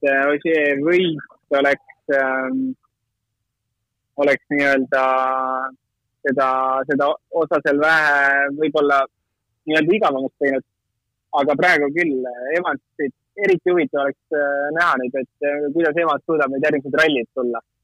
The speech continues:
Et, äh, väike selline pinge võiks juba peale tulla tegelikult, et kus sa pead hoidma hakkama ja, ja võib-olla enam, äh, ei tasu, äh, igal rallil võidu peale suruda, et pigem on vaja neid punkte koguma hakata.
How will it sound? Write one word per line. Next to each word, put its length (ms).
Et, 260
äh, 760
väike 480
selline 340
pinge 320
võiks 200
juba 200
peale 240
tulla 240
tegelikult, 460
et 140
kus 140
sa 140
pead 160
hoidma 380
hakkama 320
ja, 180
ja 100
võib-olla 480
enam, 340
äh, 340
ei 240
tasu, 640
äh, 460
igal 240
rallil 320
võidu 300
peale 180
suruda, 320
et 140
pigem 240
on 100
vaja 220
neid 100
punkte 320
koguma 320
hakata. 320